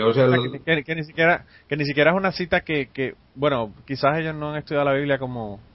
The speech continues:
Speaker 2: como los ateos la hemos estudiado, <laughs> pero
Speaker 1: No, pero no solamente,
Speaker 2: pero que
Speaker 1: no solamente los ateos, es decir, todos los escolares, eh, que, que han estudiado la Biblia, incluso creyentes, hay muchos creyentes. De, de hecho, la mayoría de los, eh,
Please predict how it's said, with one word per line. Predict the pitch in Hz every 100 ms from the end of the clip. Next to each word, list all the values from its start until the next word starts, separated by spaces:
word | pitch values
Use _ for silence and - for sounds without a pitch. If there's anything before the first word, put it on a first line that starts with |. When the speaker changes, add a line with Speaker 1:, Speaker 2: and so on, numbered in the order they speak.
| _ _ _ _ _ -
Speaker 2:
como | 107 107
los | 101 107 110
ateos | 101 123 131 123
la | 113
hemos | 117 123
estudiado, | - 127 117 123 - - _ - 160 - -
<laughs> | 196 - - - - -
pero | 180 156 143 135 117 123
Speaker 1:
No, | 185 208
pero | 147
no | 180 233
solamente, | 226 220 -
Speaker 2:
pero | 190 156
que | 139
Speaker 1:
no |
solamente | 196 202 196 175
los | 135
ateos, | 104 - 190 113
es | 123 131
decir, | 143 131
todos | 185 190
los | 160 131
escolares, | - 98 104 135 127 101
eh, | 107 101 98 95
que, | 104 104
que | 92 101 92 135 - - -
han | 131
estudiado | 127 131 143 156
la | 131
Biblia, | 123 147 131 110
incluso | 107 101 131 127 -
creyentes, | 120 104 110 185 196 104 104
hay | 107
muchos | 131 151 117
creyentes. | 113 139 139 107
De, | 104
de | 104 120
hecho, | 151 151
la | 120
mayoría | 113 113 170
de | 156
los, | 110 101 - 107
eh, | 101